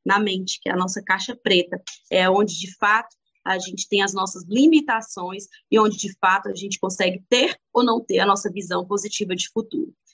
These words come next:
Ciana, o que que isso tem a ver com o contexto do,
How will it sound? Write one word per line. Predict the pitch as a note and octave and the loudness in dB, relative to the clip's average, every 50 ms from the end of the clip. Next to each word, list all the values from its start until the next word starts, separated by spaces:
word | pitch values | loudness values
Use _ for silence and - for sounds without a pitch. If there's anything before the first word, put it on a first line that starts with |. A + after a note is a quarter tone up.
| _ _ _ | _ _ _
Ciana, | - A3 G#3+ G#3+ G#3+ | 0 2 2 2 0
o | - | 0
que | - G#3+ | 0 -2
que | G#3 G#3 - - G#3+ G#3+ G#3+ A#3+ | -2 -2 -8 -6 -4 -2 -2 -2
isso | B3+ B3+ C#4 - | -4 -6 -6 -4
tem | C4 A#3+ A#3 | 0 0 0
a | - - | 0 0
ver | G#3+ - F3+ F3 F#3+ F#3 - _ _ | -4 -4 -6 -6 -6 -8 -14 _ _
com | _ A3+ A3+ | _ -2 -2
o | A3 | -2
contexto | A3 A3 A3 A3 - F#3+ F3+ F#3 F#3 - G#3+ | -2 -2 -4 -2 -2 -4 -4 -4 -4 -8 -8
do, | F#3 F3 G3 G3+ A3 C#4 C#4 | -12 -4 -2 0 0 0 -2